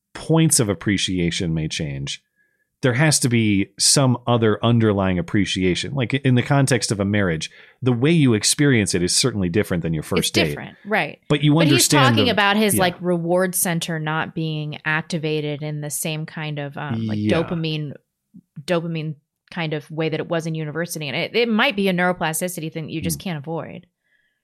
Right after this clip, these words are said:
Speaker 1: Okay, swing one axe <laughs> and see how it goes. <laughs>
Speaker 2: Yeah. I mean, I don't know if you should blow up your life just because you're looking, like, for more
Speaker 1: Yeah.
Speaker 2: warm validation.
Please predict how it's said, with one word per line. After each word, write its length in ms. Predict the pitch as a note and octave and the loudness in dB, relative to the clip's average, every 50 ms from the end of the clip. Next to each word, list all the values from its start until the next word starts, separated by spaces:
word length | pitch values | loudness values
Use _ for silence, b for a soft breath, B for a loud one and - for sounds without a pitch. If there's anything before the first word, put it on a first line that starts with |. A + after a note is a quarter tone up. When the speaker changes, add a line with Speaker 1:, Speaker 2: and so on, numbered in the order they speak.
| _ _ _ _ _ _ _ _ _ _ _ _ _ _ _ _ _ _ _ _ _ B B B B - D#3+ D#3 | _ _ _ _ _ _ _ _ _ _ _ _ _ _ _ _ _ _ _ _ _ B B B B -4 -2 0
Speaker 1:
Okay, 180 | C#3 D#3 C#3+ | 2 4 4
swing 340 | - - F#3+ G#3+ A3 F#3+ D3 | 2 2 2 2 4 4 4
one 220 | C3 C3 B2 A2 | 6 6 4 4
axe 340 | F2+ C#2+ - - - - - | 2 0 -4 -6 -8 -8 -2
<laughs> 40 | - | 0
and 120 | - C#3 - | 2 2 4
see 180 | - D#3+ C#3 | 4 4 4
how 180 | - - C#3 B2+ | 4 2 2 2
it 180 | B2+ - - - | 2 0 0 0
goes. 420 | - C#3 - - D#3 C#3+ - - - _ - | 0 0 0 0 0 0 0 0 -2 _ -2
<laughs> 120 | F#3+ - | -2 0
Speaker 2:
Yeah. 500 | A3+ A#3+ C#4 E4 C4+ G3+ D3+ D3+ - - - - | 0 2 2 4 4 2 2 0 -2 -4 -4 -2
I 80 | B3 | 0
mean, 120 | C4 C#4+ F#3 | 2 4 4
I 80 | A#3+ | 4
don't 140 | D4 E4 D4 | 4 4 4
know 120 | C4+ C#4+ D4 | 2 2 2
if 40 | C4 | 2
you 80 | C4+ B3 | 2 2
should 200 | G#3+ A3+ F#3+ - | 2 0 0 0
blow 160 | F#3+ G3 G3+ | 2 2 2
up 100 | G3+ G3 | 2 2
your 140 | G3 F#3 F3 | 2 0 2
life 260 | E3 E3 E3+ E3+ E3+ | 2 2 2 0 0
just 160 | - F3 D#3+ | -4 -6 -6
because 240 | - F3 F3 F3 D#3 | -2 -2 -2 -2 -2
you're 140 | E3+ E3 D#3 | -2 -4 -2
looking, 340 | D3+ D#3+ D#3 - F3 E3 D#3 | -4 -4 -4 -4 -4 -4 -4
like, 220 | D3+ D3 C#3+ - | -6 -6 -8 -10
for 180 | - - E3+ D#3+ | -10 -8 -6 -6
more 640 | D#3+ D#3+ D#3 D#3+ D#3 D#3 D#3 D#3 D#3 D#3 D#3 - _ _ _ _ _ - | -4 -4 -4 -2 -2 -2 -2 -2 -4 -4 -6 -10 _ _ _ _ _ -4
Speaker 1:
Yeah. 240 | G#2 E2+ D2 C2+ - - _ _ _ _ - - - _ - | -4 -4 -4 -6 -10 -16 _ _ _ _ -20 -20 -20 _ -14
Speaker 2:
warm 580 | - F3+ D#3+ E3 E3+ E3+ E3+ E3 E3 E3 D#3 | -12 -10 -6 -4 -4 -2 -2 -2 -2 -4 -4
validation. 960 | C#3+ C#3 D#3 D3+ D#3 D#3 D#3 D3 D3+ C#3+ D3 D3 - - C#3+ - - E3+ F3 | -6 -6 -8 -8 -6 -6 -6 -6 -8 -8 -8 -8 -8 -8 -10 -10 -12 -12 -14